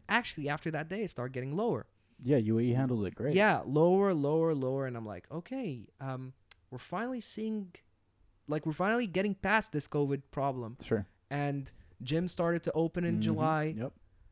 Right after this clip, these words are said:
Speaker 1: Um, we could finally meet up with people outside, and you're like, "Okay, this is gonna
Speaker 2: Life
Speaker 1: work."
Speaker 2: kinda went back to
Speaker 1: But
Speaker 2: normal for a
Speaker 1: then,
Speaker 2: bit.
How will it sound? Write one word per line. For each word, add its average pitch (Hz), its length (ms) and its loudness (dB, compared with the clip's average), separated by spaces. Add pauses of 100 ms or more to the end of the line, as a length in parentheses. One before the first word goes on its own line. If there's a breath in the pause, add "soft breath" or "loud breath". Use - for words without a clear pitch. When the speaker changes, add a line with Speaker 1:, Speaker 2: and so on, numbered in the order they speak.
(180)
Speaker 1:
Um, 113 380 -6 (640)
we 147 140 -2
could 147 140 -4
finally 151 340 0
meet 165 320 0
up 156 140 2
with 156 180 -4
people 160 300 0
outside, 156 480 0
and 151 40 -8
you're 165 120 -4
like, 190 260 -4
"Okay, 277 500 -2
this 139 240 -6
is 202 360 -6
gonna 127 160 2
Speaker 2:
Life 196 100 8
Speaker 1:
work." 277 140 6
Speaker 2:
kinda 254 160 2
went 233 180 4
back 214 220 -4
to 208 60 -2
Speaker 1:
But 220 140 4
Speaker 2:
normal 262 60 -2
for 233 60 0
a - 20 4 (140)
Speaker 1:
then, 254 100 -2
Speaker 2:
bit. - 140 -8